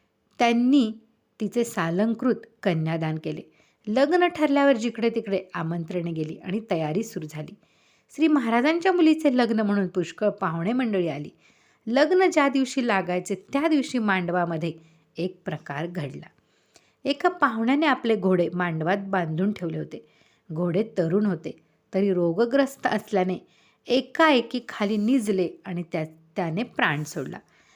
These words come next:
त्याबरोबर हे काहीतरी अशुभ घडले म्हणून जिकडे तिकडे गडबड उडून गेली. काय करावे कोणासच सुचेना, म्हणून सर्वांनी श्री महाराजांना कळवण्याचे ठरवून मनुष्य पाठवला.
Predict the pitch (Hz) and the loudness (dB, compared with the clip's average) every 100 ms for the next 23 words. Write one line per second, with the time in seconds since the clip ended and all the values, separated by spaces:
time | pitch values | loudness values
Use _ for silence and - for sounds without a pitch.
0 | _ _ - 330 370 359 359 285 349 - | _ _ 0 4 4 6 4 4 0 0
1 | 311 320 339 339 254 - - 302 233 220 | 0 0 2 4 4 0 0 0 4 2
2 | 202 202 208 214 202 214 233 208 185 170 | 2 0 0 -2 -2 -4 -2 -2 -2 -4
3 | 175 226 226 - - - 170 190 180 156 | -2 -4 -6 -20 -20 -16 -6 2 2 2
4 | 160 233 185 131 151 147 143 - _ _ | 0 2 0 -2 -8 -8 -10 -16 _ _
5 | _ _ - 170 262 277 269 233 226 226 | _ _ -12 -8 -6 0 2 4 4 2
6 | 202 175 156 - 226 - 214 - 160 147 | -2 -4 -4 -6 -10 -4 -4 -4 -8 -8
7 | - _ _ _ _ 226 277 320 330 277 | -12 _ _ _ _ -2 0 2 2 4
8 | 285 339 370 359 320 269 226 214 214 214 | 2 2 0 0 0 2 2 0 -2 -2
9 | - 202 180 170 165 180 - 220 226 202 | 2 4 4 0 -4 -8 -6 -2 0 0
10 | - _ _ _ _ _ 180 185 170 - | -6 _ _ _ _ _ -4 -2 -2 -6
11 | - 220 208 - 143 - | -10 -4 -4 -6 -10 -12